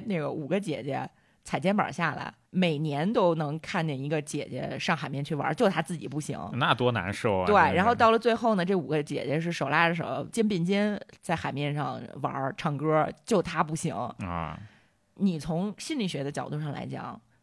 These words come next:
Speaker 1: 就很能理解小人鱼为什么那么的痴迷于陆地。
Speaker 2: 嗯。
Speaker 1: 这个就解释通了，他不是恋爱脑，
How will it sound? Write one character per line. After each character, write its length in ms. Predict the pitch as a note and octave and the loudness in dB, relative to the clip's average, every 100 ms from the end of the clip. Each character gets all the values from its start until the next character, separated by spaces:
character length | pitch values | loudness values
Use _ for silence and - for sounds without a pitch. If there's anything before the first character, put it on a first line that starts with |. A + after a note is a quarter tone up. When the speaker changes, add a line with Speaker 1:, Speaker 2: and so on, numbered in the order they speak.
| _ | _
Speaker 1:
就 140 | C4+ | 0
很 400 | B3 - G3 D3+ | 0 0 -2 -2
能 180 | D3 D3+ | 0 2
理 260 | A3+ D#3+ D#3 | 2 0 -4
解 360 | G3 D3 B2 - _ _ _ - - | -2 -2 -2 -6 _ _ _ -14 -6
小 220 | - D3+ | -2 0
人 180 | C#3+ E3+ | 2 0
鱼 380 | C#3 C#3 C#3 - _ | 0 0 0 -2 _
为 380 | - A3+ F4 C#4+ | -10 -2 2 2
什 380 | F3+ - D3 B2+ | 0 -2 -4 -4
么 420 | A2 E3+ D3 B2+ | -4 -2 -2 -2
那 200 | A3+ D#4 | 0 2
么 160 | C#4 D#3 | 2 0
的 140 | C3 | 0
痴 400 | - - - F#3+ | -4 -6 -4 0
迷 240 | F#3+ D3+ C3 | 0 0 -2
于 340 | B2 B2 B2+ - | -6 -6 -8 -6
陆 240 | E3+ E3 | -4 -4
地。 360 | C3 D#3+ C3+ - | -4 -8 -8 -10
Speaker 2:
嗯。 340 | A#2 G#2+ G2+ F2 | -6 -4 -4 -2
Speaker 1:
这 100 | A#3+ | -2
个 60 | |
就 120 | G#3+ B3 | -2 -4
解 180 | C#3+ C3 | -6 -4
释 120 | D#3 | -6
通 280 | - A#3+ B3+ | -4 -4 -2
了， 160 | - - - - | -6 -10 -20 -18
他 200 | - C#4+ | -6 -2
不 360 | D4 - D#3 D#3 | -2 -2 -4 -2
是 420 | G3+ - B3 E3+ - | -2 -2 0 0 0
恋 260 | G#3 G3 | 2 2
爱 160 | D#3+ C#3 | 2 -2
脑， 380 | B2+ - A#2+ | -4 -8 -12